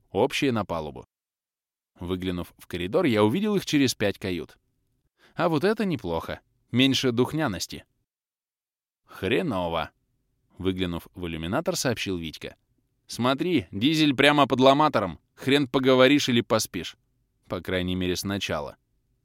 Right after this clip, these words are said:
Да уж. Я вытащил сменщика из проема иллюминатора и сунулся туда сам.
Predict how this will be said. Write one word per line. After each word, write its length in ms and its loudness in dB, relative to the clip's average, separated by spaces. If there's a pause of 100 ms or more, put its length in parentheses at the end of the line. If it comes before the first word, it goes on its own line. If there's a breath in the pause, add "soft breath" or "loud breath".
(760 soft breath)
Да 440 0
уж. 240 -10 (760)
Я 200 0
вытащил 400 -2
сменщика 480 -4
из 100 -4
проема 460 -2
иллюминатора 560 -2 (100)
и 100 0
сунулся 460 -2
туда 260 -4
сам. 280 -8